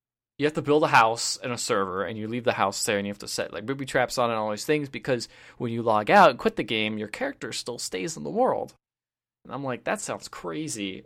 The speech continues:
and also ridiculous." I'm just gonna try it anyway. So I'm walking around, I got, like, this, this, this brick, and I'm just hitting logs, hitting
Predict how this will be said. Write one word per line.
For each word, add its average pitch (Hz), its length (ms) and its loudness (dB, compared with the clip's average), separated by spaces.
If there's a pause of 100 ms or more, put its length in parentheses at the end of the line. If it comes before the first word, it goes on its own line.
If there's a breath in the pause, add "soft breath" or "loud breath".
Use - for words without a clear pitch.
and 139 120 -8
also 147 260 -4
ridiculous." 131 880 -8 (1040)
I'm 147 120 2
just 131 120 -6
gonna 107 140 -6
try 107 180 2
it 92 80 0
anyway. 87 460 -6 (640 soft breath)
So 143 120 0
I'm 135 60 4
walking 190 300 10
around, 139 360 6
I 120 60 2
got, 131 140 6
like, 135 160 2
this, - 320 -4 (180)
this, - 300 -8 (340)
this 117 160 -4
brick, - 760 2 (100)
and 117 100 -8
I'm 104 80 -6
just 104 180 -8
hitting 143 540 -2
logs, 113 720 6
hitting 135 240 -2